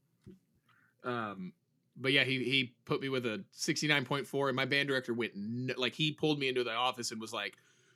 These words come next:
"You can't do this. Like, you've gotta go down and talk to him." I was like, "Sir, I've done everything that I can." And he's like, "That's it. I'm going down there." So we both walked down there, and he walked out of that classroom, and he was like, "That guy's a prick."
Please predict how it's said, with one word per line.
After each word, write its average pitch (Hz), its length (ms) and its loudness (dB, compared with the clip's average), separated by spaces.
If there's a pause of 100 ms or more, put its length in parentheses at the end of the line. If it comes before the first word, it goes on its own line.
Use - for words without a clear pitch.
(800)
"You 165 100 -2
can't 185 260 4
do 233 180 8
this. 214 220 4
Like, 156 180 2
you've 139 120 -4
gotta 170 240 6
go 170 100 6
down 165 120 6
and 131 80 -4
talk 135 180 0
to - 60 -4
him." 147 60 0
I - 20 0
was 127 80 -4
like, 110 140 -4
"Sir, 135 200 0
I've 135 100 0
done 110 180 -4 (220)
everything 135 680 2
that 120 100 2
I 107 140 0
can." 95 400 -8 (300)
And 117 120 -2
he's 123 160 -2
like, - 140 -4
"That's 123 200 0
it. 113 80 -2
I'm 110 100 -4
going 110 200 -2
down 101 160 -4
there." 98 140 -4
So 117 180 0
we 127 200 2
both 147 400 4
walked 147 280 4
down 139 200 4
there, 131 140 2
and 117 100 0
he 127 120 -2
walked 139 320 0
out 120 140 0
of 131 60 -4
that 131 160 -2
classroom, 123 480 -2
and 123 80 -4
he 123 80 0
was 117 200 2
like, 101 340 -4 (1700)
"That - 80 -8
guy's - 180 -10
a - 60 -20
prick." - 340 -16